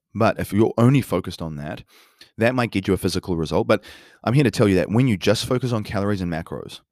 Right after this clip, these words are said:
you wi-, you can potentially get a physical result, but your cravings will be much higher. Your energy levels will be much lower, so you'll be using a lot of caffeine and stimulants to try and get you going. It will, your, your brain fog will be much higher, so you won't be as productive.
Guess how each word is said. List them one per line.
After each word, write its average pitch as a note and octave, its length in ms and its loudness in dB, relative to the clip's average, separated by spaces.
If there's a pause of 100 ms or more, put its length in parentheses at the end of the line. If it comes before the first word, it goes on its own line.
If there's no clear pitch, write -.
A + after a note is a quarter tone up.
(160)
you A2 240 2
wi-, G2 280 0
you B2 120 -2
can B2+ 300 -4
potentially A#2 440 -4
get F2+ 140 -2
a D#2+ 40 -4
physical E2 380 -6
result, D#2+ 360 -6
but F#2+ 200 0 (120)
your F#2 120 -2
cravings F2 480 -4
will F2+ 80 -4
be E2+ 140 -4
much D2+ 200 -6
higher. D#2+ 360 -8 (720)
Your F2+ 400 -2
energy F#2+ 260 -2
levels F2+ 280 -2
will E2+ 60 -8
be E2 80 -4
much E2+ 240 -4
lower, E2 220 0
so F#2 120 -2
you'll E2+ 60 0
be D#2+ 80 -4
using F2 220 0
a E2+ 40 -2
lot E2+ 100 0
of D2+ 80 -8
caffeine E2 400 -4
and D2+ 80 -4
stimulants E2 480 -2
to D#2 80 -10
try D#2+ 320 -4
and D#2+ 120 -4
get - 180 -6
you D#2+ 60 -8
going. E2 380 -4 (720)
It G2+ 220 -2
will, F2+ 540 -2
your, F#2 220 -8
your F#2+ 140 -4
brain E2+ 320 -2
fog F#2 300 0
will F2+ 100 -4
be E2 220 0
much F2 420 -2
higher, D#2+ 440 -2
so - 200 0
you F2+ 220 0
won't F#2 360 0
be D#2+ 220 -2
as D#2 280 -4
productive. D#2 640 -4